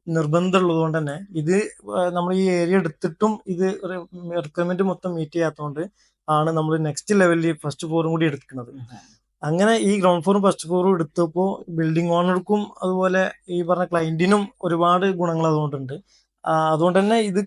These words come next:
Speaker 1: കംപ്ലീറ്റ്ലി എക്സ്റ്റീരിയർ പാർട്ട് കൊമ-, as a commercial building ആവുമ്പോ എക്സ്റ്റീരിയർ പാർട്ട് നമുക്ക് അധികം, ആ,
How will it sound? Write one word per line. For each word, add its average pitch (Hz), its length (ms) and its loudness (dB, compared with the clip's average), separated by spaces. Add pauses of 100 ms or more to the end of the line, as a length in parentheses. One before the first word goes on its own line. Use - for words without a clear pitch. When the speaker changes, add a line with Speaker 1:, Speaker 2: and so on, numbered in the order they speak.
Speaker 1:
കംപ്ലീറ്റ്ലി 190 540 2
എക്സ്റ്റീരിയർ 185 640 0
പാർട്ട് 175 540 -2
കൊമ-, 165 240 -4
as 170 320 -2
a 202 40 -14
commercial 196 500 -2
building 190 280 0
ആവുമ്പോ 180 220 0
എക്സ്റ്റീരിയർ 170 320 -4
പാർട്ട് 170 180 -4
നമുക്ക് 180 240 -4
അധികം, 175 360 -4 (420)
ആ, - 680 -2